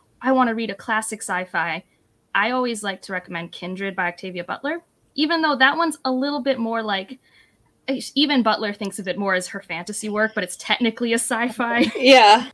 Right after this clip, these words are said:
Speaker 1: And then, like, Wild Seed, people read and think it's a fantasy, but she says it's more of a sci-fi, which is kinda tr-, it's, it's so funny. But <laughs> Kindred has time travel, so by that measure, I'm counting it. And it's also great for people who are used to historical fiction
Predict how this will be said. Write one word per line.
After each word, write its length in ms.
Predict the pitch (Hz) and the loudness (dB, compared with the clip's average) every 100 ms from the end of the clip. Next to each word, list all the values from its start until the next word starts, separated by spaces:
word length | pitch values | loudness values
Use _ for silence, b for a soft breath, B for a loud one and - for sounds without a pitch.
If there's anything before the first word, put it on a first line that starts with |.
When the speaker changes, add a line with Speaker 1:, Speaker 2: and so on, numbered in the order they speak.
| - | 2
Speaker 1:
And 220 | 381 269 | 6 6
then, 140 | 269 254 | 4 2
like, 180 | 247 | 0
Wild 480 | 214 214 220 240 226 | 0 2 2 0 -4
Seed, 340 | - 214 202 - | -8 -8 -8 -8
people 320 | 202 196 196 | -8 -8 -6
read 200 | 190 185 | -4 -6
and 120 | 202 | -6
think 160 | 190 202 | -8 -10
it's 120 | 196 | -12
a 60 | |
fantasy, 420 | 190 190 190 190 190 | -6 -6 -4 -8 -8
but 120 | 185 | -8
she 200 | - 202 | -8 -8
says 240 | - 185 | -6 -8
it's 120 | 170 | -8
more 160 | 196 185 | -6 -4
of 80 | 180 | -4
a 60 | |
sci-fi, 400 | 180 180 170 185 | -6 -6 -6 -6
which 180 | 165 214 226 | -6 -4 -4
is 100 | 220 | -4
kinda 260 | 214 190 | -6 -8
tr-, 180 | 190 - | -10 -8
it's, 200 | - 269 - | -6 -4 -4
it's 180 | 254 | -6
so 160 | - 175 - | -6 -8 -10
funny. 240 | - 214 B B - | -12 -14 B B -6
But 280 | 202 190 170 - - | 0 0 0 -6 -16
<laughs> 480 | - - - - - | -14 -14 -16 -12 0
Kindred 360 | 311 330 339 | 2 2 2
has 220 | 294 277 | 0 -2
time 240 | - 226 220 | 0 0 0
travel, 400 | - 185 180 180 | 0 -2 -2 -8
so 260 | - 190 | -8 -10
by 220 | 185 185 190 | -4 -4 -2
that 300 | 190 202 208 | 0 0 0
measure, 400 | 196 190 175 165 | -4 -4 -4 -2
I'm 160 | - | -6
counting 400 | - - 220 190 | -8 -6 -4 -4
it. 160 | 165 165 _ _ _ - | -6 -8 _ _ _ -8
And 60 | 226 | -6
it's 120 | - | -2
also 300 | 226 247 233 | -2 -2 -6
great 260 | 202 196 | -8 -10
for 60 | 208 | -12
people 320 | - 202 196 | -12 -10 -10
who 100 | 208 | -6
are 80 | 190 | -6
used 300 | 185 190 - | -6 -8 -10
to 60 | 208 | -12
historical 580 | 202 - 180 180 180 | -12 -10 -6 -6 -6
fiction 580 | 180 180 - 180 170 175 | -10 -12 -10 -12 -12 -12